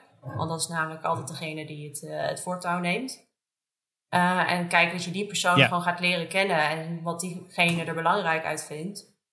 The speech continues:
Speaker 1: En dat je dat kan, eh, kan gaan highlighten. Iedereen heeft zijn kernwaarden, iedereen heeft zijn, eh, zijn
Speaker 2: Alright.
Speaker 1: core focus.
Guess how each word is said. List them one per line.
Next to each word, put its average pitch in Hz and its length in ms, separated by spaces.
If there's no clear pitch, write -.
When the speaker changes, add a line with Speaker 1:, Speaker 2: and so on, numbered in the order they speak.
Speaker 1:
En - 120
dat 160 120
je 165 80
dat 175 260
kan, 156 380
eh, 156 500
kan 156 140
gaan 151 280
highlighten. 185 500
Iedereen 214 340
heeft 190 160
zijn 185 100
kernwaarden, 185 520
iedereen 180 240
heeft 175 160
zijn, 180 200
eh, 175 60
zijn 175 340
Speaker 2:
Alright. 175 240
Speaker 1:
core 185 220
focus. - 800